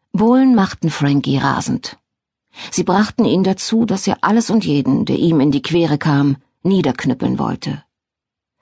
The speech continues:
Und jetzt saß einer direkt neben ihm, im Barkentine, in der Hochburg der Firma, und tat so,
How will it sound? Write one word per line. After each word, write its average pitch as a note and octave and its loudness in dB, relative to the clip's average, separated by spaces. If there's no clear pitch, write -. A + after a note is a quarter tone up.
Und A3 0
jetzt A#3 -2
saß G#3+ 0
einer A3 2
direkt G#3 0
neben E3 2
ihm, - -4
im E3 0
Barkentine, D#3 -2
in F3 -2
der F3 2
Hochburg - -2
der - -4
Firma, D3+ 0
und C3+ -2
tat C3+ -2
so, E3 2